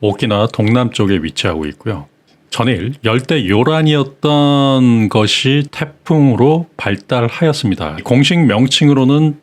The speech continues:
제십이 호 태풍 기러기가 될 것으로 예측합니다. 제 구 호 태풍 사울라는 지금 현재 대만 남쪽 그리고 필리핀 북쪽에 위치하고 있고요. 여기 해안을 따라서 아마도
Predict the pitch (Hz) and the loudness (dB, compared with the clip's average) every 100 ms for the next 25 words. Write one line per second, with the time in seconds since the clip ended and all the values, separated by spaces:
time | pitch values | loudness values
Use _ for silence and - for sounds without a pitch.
0 | - - 107 143 185 175 170 165 147 - | -12 -2 -2 0 0 0 0 -4 -8 -2
1 | 160 156 - 131 156 147 147 120 107 - | 0 0 -2 -2 0 0 0 0 -2 -2
2 | 101 98 85 78 - - - 101 87 - | -2 -2 -2 -4 -8 -12 -8 -6 -6 -10
3 | - _ _ - 123 160 160 117 131 139 | -18 _ _ -2 0 0 0 0 0 -2
4 | 135 139 143 143 135 120 117 107 - 120 | 0 0 0 0 0 0 0 0 0 0
5 | 113 120 104 101 87 78 - 101 113 104 | 0 -2 -2 -2 -2 -4 -4 -2 0 0
6 | 87 98 143 156 _ _ - 90 92 90 | 0 -2 -2 -4 _ _ -4 -2 -2 -4
7 | - 76 - 101 92 - 143 143 135 117 | -4 -4 -4 0 0 0 -2 -2 -2 -2
8 | 104 - - 113 92 87 78 85 - 95 | -2 -4 -4 -2 -2 -4 -4 -6 -4 -4
9 | 82 78 - 127 90 76 _ - - - | -4 -6 -4 -4 -4 -8 _ -20 -20 -18
10 | - 95 107 131 151 143 135 131 113 104 | -6 -4 -2 -2 0 0 -2 -2 0 0
11 | - 135 143 165 165 101 120 120 113 113 | -2 0 0 0 0 0 0 0 2 2
12 | 104 95 87 82 80 | 2 0 -2 -4 -8